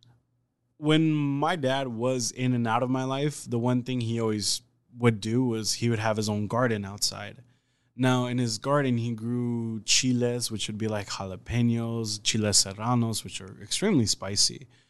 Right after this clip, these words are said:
Um, he'd grow our bell peppers, sometimes pumpkins, sometimes watermelons. So I grew up eating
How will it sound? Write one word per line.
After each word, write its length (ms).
Um, 180
he'd 160
grow 200
our 100
bell 200
peppers, 760
sometimes 500
pumpkins, 640
sometimes 440
watermelons. 840
So 160
I 120
grew 400
up 220
eating 520